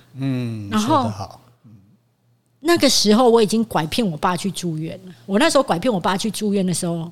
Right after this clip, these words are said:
Speaker 2: 我跟我爸讲说：“爸，你嘛较好啊嘛吼，啊你也知影厝里安尼乱，啊你好无？你当作甲我斗相共，你去病院当作度假，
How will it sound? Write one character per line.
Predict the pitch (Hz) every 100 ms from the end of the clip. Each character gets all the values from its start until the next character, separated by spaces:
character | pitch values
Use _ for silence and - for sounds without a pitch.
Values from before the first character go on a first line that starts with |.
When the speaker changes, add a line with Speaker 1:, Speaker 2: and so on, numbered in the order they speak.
| _
Speaker 2:
我 | 170
跟 | 180 214
我 |
爸 | - 180
讲 | 160 165
说 | - 165 170 185 _ _ _ -
：“爸， | 180 160
你 | 196
嘛 | 185 147
较 | - 170
好 | 165
啊 | 170 - -
嘛 | 175
吼， | 170 170 175 - _ _ _ _
啊 | 233
你 | 220
也 | 214 160
知 | 170
影 | 185
厝 | - 165
里 | 151 160
安 | 170
尼 | 180
乱， | 160 143 156 170 180 _ _ _ _
啊 | -
你 | 226 233
好 | - 180
无？ | 165 151 165 -
你 | 226
当 | 233 226
作 | 220
甲 | 202 151
我 | 185
斗 | 196 175
相 | - 139 156
共， | - - 170 - _ _ - - _ - _ _ -
你 | -
去 | - 269
病 | - 185 156 170 175
院 | 185
当 | 220
作 | 214 220
度 | 190 214 185
假， | 170 - 202 180